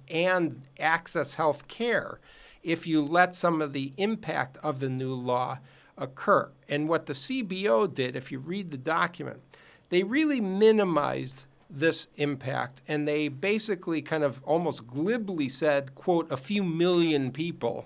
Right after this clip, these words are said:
uh, will, will come into the, uh, health insurance pool,"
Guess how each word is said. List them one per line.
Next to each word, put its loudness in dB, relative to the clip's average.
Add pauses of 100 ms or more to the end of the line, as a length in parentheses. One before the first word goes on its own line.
(460)
uh, 0
will, 4
will 2 (180)
come 4
into 0
the, -2
uh, -2
health 0
insurance -4
pool," 0